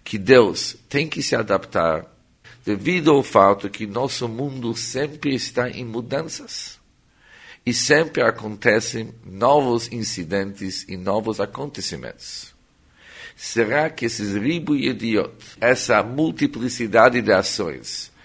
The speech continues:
não causa uma mudança para Hashem? Seria muito mais fácil para dizer que Hashem se dedica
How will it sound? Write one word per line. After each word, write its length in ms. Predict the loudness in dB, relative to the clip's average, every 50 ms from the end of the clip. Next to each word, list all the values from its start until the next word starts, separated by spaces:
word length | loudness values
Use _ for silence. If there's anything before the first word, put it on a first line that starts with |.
| -20 -20 -20 _ -10
não 160 | -8 -8 -8
causa 560 | -8 -10 0 6 6 6 6 6 2 2 0
uma 320 | 0 0 0 0 0 0 0
mudança 600 | 0 0 -2 0 0 0 -2 -2 -2 0 -2 0
para 180 | 0 0 -4 -2
Hashem? 380 | -2 -4 -2 0 0 -2 -2 -6 -14 -20 _ _ _ _ _ _ _ _ _ _ _
Seria 500 | -12 -6 0 0 2 4 6 6 6 4
muito 360 | 4 0 -6 -4 -4 -2 0
mais 240 | 2 2 2 0 0
fácil 420 | 2 4 4 6 4 4 0 -4
para 240 | -2 2 2 2 2
dizer 540 | 0 -2 -6 -6 -2 0 0 0 0 -2 -6
que 120 | -8 -6
Hashem 380 | -4 -4 -4 -4 -4 -4 -6 -6
se 220 | -8 -8 -8 -8
dedica 640 | -4 -4 -4 -4 -2 0 0 0 0 -2 -8 -8 -8